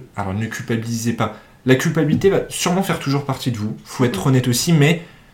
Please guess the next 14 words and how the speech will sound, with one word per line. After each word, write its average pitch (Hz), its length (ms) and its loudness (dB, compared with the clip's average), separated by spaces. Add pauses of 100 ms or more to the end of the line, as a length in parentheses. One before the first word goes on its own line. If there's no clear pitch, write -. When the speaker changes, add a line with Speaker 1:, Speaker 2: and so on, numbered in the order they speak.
(400)
Speaker 1:
pff, - 320 -12
c'est - 200 0
votre 127 180 4
chemin 151 240 2
et 160 60 6
vous 127 160 2
pouvez 170 320 2
vous 151 220 2
apaiser, 143 260 2
et 170 40 6
vous 120 200 2
avez 120 160 4
le 120 80 4
droit. 131 400 4